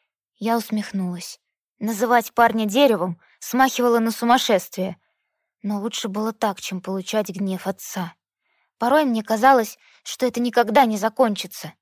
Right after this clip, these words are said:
и я никогда не освобожусь от него. Но ещё больше я боялась, что если отец перестанет бить меня — то он переключится на мать,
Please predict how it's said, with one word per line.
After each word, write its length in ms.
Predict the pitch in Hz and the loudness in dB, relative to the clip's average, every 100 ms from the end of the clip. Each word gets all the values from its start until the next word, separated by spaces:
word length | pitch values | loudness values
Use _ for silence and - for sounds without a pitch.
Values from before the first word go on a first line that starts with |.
| _ _ _ - | _ _ _ -6
и 60 | |
я 160 | 196 214 | -4 -2
никогда 480 | 214 240 202 247 208 | -2 -4 0 2 2
не 100 | 180 | -2
освобожусь 640 | - 190 190 196 196 - | -4 0 0 0 -4 -10
от 100 | 170 | -8
него. 320 | 185 175 170 - _ _ _ _ - | -6 -6 -10 -16 _ _ _ _ -10
Но 100 | 208 | -6
ещё 360 | 202 190 226 | -4 -4 -2
больше 420 | 196 220 240 - 208 | 2 4 4 2 0
я 160 | 202 | 2
боялась, 640 | 185 202 226 240 196 - - _ _ _ _ | 2 4 4 4 2 -2 -16 _ _ _ _
что 280 | - - 202 | -12 -6 -4
если 400 | 190 214 - 190 | -2 -4 -2 -2
отец 400 | 202 - 233 - | -2 0 -2 0
перестанет 640 | - 190 - 220 202 190 | -4 -4 -2 -2 0 -2
бить 260 | 175 196 - | -2 -4 -2
меня — 340 | 196 202 233 - _ _ _ _ _ _ _ | -2 2 0 -2 _ _ _ _ _ _ _
то 120 | 202 | -2
он 160 | 226 214 | -2 -2
переключится 760 | 208 185 190 185 220 - 214 | -4 -4 -4 -2 -4 -2 0
на 140 | 208 | 2
мать, 400 | 214 196 160 - | 2 0 -2 -10